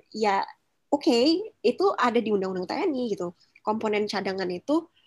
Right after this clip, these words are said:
untuk mendukung komponen utama. Eh, tapi bi-, bukankah, eh, kalau misalnya diadakan cepat-cepat tanpa perencanaan yang matang gitu,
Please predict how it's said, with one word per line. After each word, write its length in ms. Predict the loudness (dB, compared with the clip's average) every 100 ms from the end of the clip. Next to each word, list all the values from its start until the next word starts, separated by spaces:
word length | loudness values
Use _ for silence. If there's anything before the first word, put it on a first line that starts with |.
| _ -4
untuk 260 | -2 -2 0
mendukung 560 | 0 -2 -4 -2 0
komponen 560 | 0 -4 -4 -4 -6 -6 -8
utama. 400 | -6 -8 -8 -10 _ _ _ _ _ _ -6
Eh, 300 | -2 0 -2 -6 -6
tapi 480 | -6 0 0 0 -6 _
bi-, 320 | -14 -10 -10 -6
bukankah, 600 | -8 -2 -2 0 0 0 -6 -4
eh, 160 | -2 -2
kalau 200 | 0 0
misalnya 480 | 0 -4 -4 -6 -6
diadakan 720 | -10 -12 -10 -12 -12 -12 -12 -14 _ _ _ _
cepat-cepat 640 | -8 -6 -8 -8 -8 -8 -6
tanpa 560 | -10 -8 -8 -6 -4 -6 -10
perencanaan 480 | -10 -8 -6 -6 -6
yang 120 | -8
matang 400 | -10 -4 -4 -2 -6
gitu, 180 | -8